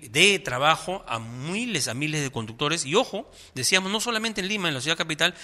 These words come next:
sino estamos hablando de las diversas regiones de nuestro país donde, oiga, no existe el servicio de transporte público masivo, no existe, sea, no hay buses, no hay combis, no hay, este,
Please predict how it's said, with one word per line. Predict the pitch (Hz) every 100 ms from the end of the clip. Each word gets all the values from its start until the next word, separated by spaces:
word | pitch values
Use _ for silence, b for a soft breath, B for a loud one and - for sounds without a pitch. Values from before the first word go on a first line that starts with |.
| B
sino | - 160 277
estamos | 285 285 285
hablando | 185 196 226
de | 208
las | 151
diversas | 139 175 233
regiones | 180 - 202 233
de | 151
nuestro | 131 123 117
país | 139 175 - B B B
donde, | 127 208 220 214 233 - - -
oiga, | 196 190 135
no | 160 302
existe | - - 311 294 170
el |
servicio | 131 143 147 151
de |
transporte | 139 127 139 131 127
público | 139 135 123
masivo, | 120 110 98 92 -
no | 214
existe, | - 294 302 - 101 - b b -
sea, | 123
no | 147
hay | 220 196
buses, | 190 214 240 -
no | 160
hay | 160
combis, | - 254 240 220 165
no | 160
hay, | 170
este, | 156 160 143 135 123